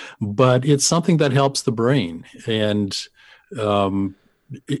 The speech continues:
in general, they, nootropics affect your brain by influencing brain waves and cerebral blood flow and cellular energy and hormones and neurotransmitters and neuroplasticity and growth factors.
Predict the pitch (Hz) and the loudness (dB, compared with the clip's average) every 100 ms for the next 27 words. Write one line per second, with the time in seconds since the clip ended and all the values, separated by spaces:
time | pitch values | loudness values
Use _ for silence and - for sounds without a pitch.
0 | - 127 117 107 135 139 165 170 127 131 | 0 4 4 4 4 4 4 4 4 2
1 | 123 117 113 113 120 131 127 127 127 - | 2 0 -2 -2 0 0 0 -2 -6 -8
2 | - - - 123 110 113 104 113 113 101 | -6 -8 -2 -2 -2 -4 -4 -2 -2 -2
3 | 110 104 107 101 95 87 95 98 113 113 | -4 -4 -6 -4 -8 -6 -4 -2 -4 -4
4 | 113 123 127 98 - 104 101 82 98 104 | -2 -4 -4 -6 -4 -2 -2 -4 -4 -6
5 | - 131 117 117 92 82 - 98 98 82 | -4 -4 -2 -2 -4 -6 -4 -4 -2 -4
6 | 101 113 110 - 110 85 104 104 104 107 | -4 -6 -6 -8 -8 -8 -6 -4 -2 -4
7 | 107 - 82 95 107 - 107 104 104 101 | -6 -10 -10 -6 -6 -6 -8 -8 -8 -4
8 | 104 - 92 85 82 - 85 - 107 - | -4 -6 -8 -6 -6 -4 -6 -6 -8 -6
9 | 104 110 95 85 87 98 - 107 107 113 | -6 -6 -6 -6 -8 -8 -4 -4 -4 -6
10 | 113 110 - | -6 -8 -10